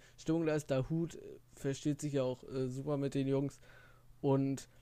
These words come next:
ja, das war einfach eine überzeugende, äh, ein überzeugender Auftritt, eine gute Taktik, die,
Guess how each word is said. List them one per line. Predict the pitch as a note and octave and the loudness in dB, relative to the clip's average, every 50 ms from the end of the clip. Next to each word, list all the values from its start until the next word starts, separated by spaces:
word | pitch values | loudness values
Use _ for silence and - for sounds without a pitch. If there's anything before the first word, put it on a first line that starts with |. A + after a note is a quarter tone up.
| - - - - - - | -20 -20 -20 -20 -4 4
ja, | A#2+ C3 C3+ | 6 8 8
das | C3 C3+ C3 - | 8 6 4 4
war | F3 G3 | 2 4
einfach | G3 G#3 | 4 2
eine | F#3+ F3+ F3+ | 0 0 -2
überzeugende, | E3 E3+ E3+ F3 D#3 - F#3+ G3+ G#3 G#3 F#3+ F3 E3+ D#3+ C#3+ - - F2 E2+ A#2+ | -2 -2 -2 -4 0 2 0 2 2 2 2 0 0 0 -2 -6 -14 -14 -10 -6
äh, | C#3+ C3+ C3 C3 B2 B2+ - - - | -4 -4 -4 -4 -6 -6 -10 -10 -10
ein | E3 | -10
überzeugender | E3 D#3+ E3+ D#3+ D3 - F#3 F3+ F3+ F3+ | -6 -4 -4 -4 -2 -2 -2 0 0 0
Auftritt, | D3 F3 F3+ - - F3+ | -2 -2 -4 -2 -2 -2
eine | D#3 E3+ D#3 | 0 -2 -2
gute | C#3+ F3 F#3 E3+ E3+ | -2 -2 -2 -2 -2
Taktik, | D3+ - - F#3 - - F3 E3+ D3 - | -2 -2 -2 -4 0 2 0 0 0 -2
die, | - E3 E3 E3 E3+ E3+ E3 D#3+ | -2 0 2 2 4 4 2 2